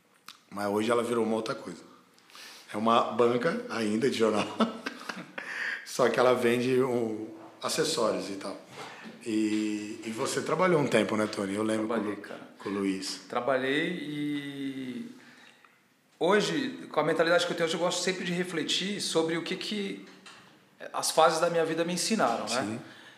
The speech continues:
Speaker 2: Então, é, quando as pessoas falam, "Ah, qual a tua visão de empreendedorismo, de empreender?"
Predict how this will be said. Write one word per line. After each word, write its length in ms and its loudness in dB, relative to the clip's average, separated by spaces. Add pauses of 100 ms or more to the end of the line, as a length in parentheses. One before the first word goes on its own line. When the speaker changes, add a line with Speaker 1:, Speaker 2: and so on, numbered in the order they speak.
(140)
Speaker 2:
Então, 580 4
é, 520 2
quando 640 2 (280)
as 80 -6
pessoas 240 -6
falam, 200 2
"Ah, 480 4 (340)
qual 100 4
a 40 -4
tua 100 4
visão 280 0
de 140 -4
empreendedorismo, 1080 -2
de 120 -4
empreender?" 960 -2